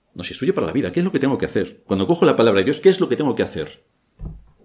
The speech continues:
Dos preguntas, por tanto, ¿quiénes comisionó la iglesia para hacer esta labor y a quiénes iba dirigida la ayuda? Lo primero que destaca es que la iglesia es la que toma la decisión de qué hacer y las personas que lo van a hacer. Eso lo decide la iglesia.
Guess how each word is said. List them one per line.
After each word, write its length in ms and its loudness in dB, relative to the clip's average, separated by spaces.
Dos 160 0
preguntas, 340 0
por 160 2
tanto, 300 0
¿quiénes 240 -2
comisionó 420 -2
la 80 4
iglesia 260 0
para 120 -2
hacer 140 -4
esta 180 0
labor 320 2
y 100 4
a 100 4
quiénes 280 2
iba 140 4
dirigida 360 0
la 80 4
ayuda? 380 0
Lo 160 4
primero 300 6
que 80 6
destaca 340 2
es 100 0
que 100 4
la 80 4
iglesia 720 0
es 180 -2
la 120 2
que 120 2
toma 400 4
la 200 0
decisión 920 4
de 240 4
qué 120 10
hacer 500 2
y 80 2
las 200 4
personas 600 2
que 140 4
lo 80 6
van 140 0
a 40 0
hacer. 480 -4
Eso 180 -2
lo 60 4
decide 240 -2
la 100 0
iglesia. 440 -6